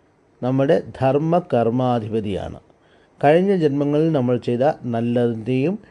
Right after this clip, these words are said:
ദോഷത്തിൻ്റെയും, ആ, അനുഭവങ്ങൾ, അതുകൊണ്ടുള്ള പ്ര-, അനുഭവങ്ങൾ നമ്മൾ മനസ്സിലാക്കുന്നത് ശനി ഭഗവാൻ ജാതകത്തിൽ എവിടെയാണ് നിൽക്കുന്നത് എന്നതിനെ കു-, എന്നത് വെച്ചിട്ടാണ്.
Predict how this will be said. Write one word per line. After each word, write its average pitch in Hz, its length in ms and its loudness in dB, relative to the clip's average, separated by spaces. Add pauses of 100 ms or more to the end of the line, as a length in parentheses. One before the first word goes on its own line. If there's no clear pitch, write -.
(500)
ദോഷത്തിൻ്റെയും, 131 880 2 (800)
ആ, 113 280 -6 (920)
അനുഭവങ്ങൾ, 147 600 2
അതുകൊണ്ടുള്ള 139 540 0
പ്ര-, 127 440 -2
അനുഭവങ്ങൾ 135 640 0
നമ്മൾ 120 320 -4
മനസ്സിലാക്കുന്നത് 117 880 -2 (440)
ശനി 170 180 4
ഭഗവാൻ 156 600 2
ജാതകത്തിൽ 127 600 0
എവിടെയാണ് 135 640 2
നിൽക്കുന്നത് 113 600 -4
എന്നതിനെ 113 340 -8
കു-, 110 280 -6
എന്നത് 123 420 0
വെച്ചിട്ടാണ്. 87 460 -6